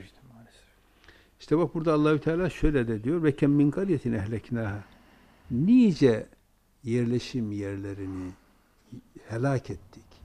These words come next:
Speaker 2: yok ettik, etkisizleştirdik. "Ve ca'eha be'suna beyaten ev hum kailun." Bizim baskınımız gece uykuda geldi ya da gündüz di-, di-, dinlenme sırasında, öğlen dinlenmesinde geldi.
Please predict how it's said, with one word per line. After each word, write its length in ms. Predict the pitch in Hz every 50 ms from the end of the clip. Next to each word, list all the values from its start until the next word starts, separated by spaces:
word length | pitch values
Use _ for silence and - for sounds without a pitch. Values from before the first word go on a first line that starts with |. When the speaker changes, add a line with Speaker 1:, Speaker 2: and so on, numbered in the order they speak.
| -
Speaker 2:
yok 260 | - - 180 - - -
ettik, 400 | 101 - - _ - _ _ _ - - - _ -
etkisizleştirdik. 1040 | 135 - - - 135 - - 139 127 127 127 117 - - - 131 127 - 147 120 - - _ _ _ _ _ _ _ _ _ _ _ _ _ _ _ _ _ _ _ _ _ _ _ _ _ _ -
"Ve 120 | 127 123
ca'eha 540 | 117 - 160 170 185 175 165 135 143 135 135
be'suna 500 | 143 165 165 143 - - 143 135 127 120
beyaten 420 | 123 123 143 170 175 165 - 151 139
ev 60 | 139
hum 280 | 131 - 156 151 139
kailun." 640 | 131 - 131 123 131 143 143 165 160 143 117 107 113 120
Bizim 300 | 127 123 151 151 139 139
baskınımız 720 | 143 135 - - 156 151 151 170 185 180 151 - - - _ _ _ _ _ _ _ _ _ _ _ _ _ _ _ _ _ -
gece 420 | 123 123 120 147 160 160 160 - -
uykuda 480 | 156 156 135 131 - 151 139 165 165
geldi 500 | 160 143 139 127 113 107 - 101 90 87 - _ _ _ _ _
ya 120 | 127 135 147
da 80 | 160
gündüz 460 | 147 135 143 139 143 143 151 147 135 139
di-, 400 | 143 117 139 135 147 139 135 135
di-, 300 | 143 139 - 127 139 139
dinlenme 440 | 139 147 143 143 143 147 151 147
sırasında, 520 | 135 - 143 139 127 - - 131 120 117 123
öğlen 480 | 131 - - 139 135 135 147 151 147
dinlenmesinde 960 | 135 131 135 135 131 139 139 131 - - 160 151 147 - - _ - 143 160 160
geldi. 340 | 143 117 104 95 - -